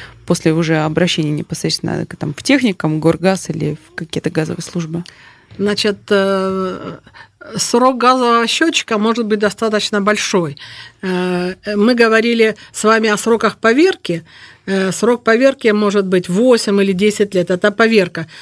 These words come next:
Speaker 2: То есть снимается газовый счетчик, его поверяют на специальных стендах. Э, если дается ему норм-, э, срок, он нормально, хорошо работает, можно дать еще восемь лет, и он еще будет работать.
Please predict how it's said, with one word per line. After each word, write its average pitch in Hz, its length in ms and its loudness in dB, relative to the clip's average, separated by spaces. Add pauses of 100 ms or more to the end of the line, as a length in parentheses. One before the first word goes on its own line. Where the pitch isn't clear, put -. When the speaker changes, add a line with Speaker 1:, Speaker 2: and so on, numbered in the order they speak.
(100)
Speaker 2:
То 208 100 2
есть 202 140 4
снимается 262 460 2
газовый 196 420 2
счетчик, 294 480 0 (240)
его 202 220 6
поверяют 208 560 4
на 208 60 -2
специальных 214 520 0
стендах. 175 540 0 (480)
Э, 185 580 0 (400)
если 226 460 2
дается 214 480 2
ему 214 320 2
норм-, 208 400 0
э, 208 220 2
срок, 294 460 2 (200)
он 214 160 4
нормально, 220 440 4
хорошо 202 360 0
работает, 185 500 0 (260)
можно 247 340 4
дать 277 200 2
еще 269 280 6
восемь 196 380 2
лет, 285 220 2 (260)
и 208 40 6
он 208 140 6
еще 240 240 4
будет 185 320 2
работать. 175 440 -4